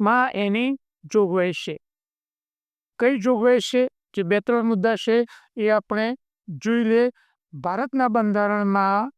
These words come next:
પંચાયતોની ચૂંટણી અંગે કઈ જોગવાઈ છે એ વિગતો આપણે જોઈએ. દરેક પંચાયત, દરેક પંચાયત એટલે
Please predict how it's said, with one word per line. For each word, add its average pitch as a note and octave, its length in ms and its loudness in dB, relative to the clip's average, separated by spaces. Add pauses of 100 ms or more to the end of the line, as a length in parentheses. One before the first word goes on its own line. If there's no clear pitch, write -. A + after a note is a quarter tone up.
(720)
પંચાયતોની B3+ 720 0
ચૂંટણી A3+ 460 -2
અંગે G#3 440 0 (600)
કઈ C4 200 2
જોગવાઈ A3+ 440 2
છે A#3+ 360 -4 (400)
એ C4 120 -2
વિગતો G3+ 400 0
આપણે F3 300 -2
જોઈએ. C#3 280 -4 (800)
દરેક A#3 460 2 (160)
પંચાયત, A#3+ 540 2 (680)
દરેક G#3 300 -2
પંચાયત A#3 580 -2
એટલે A#3+ 380 0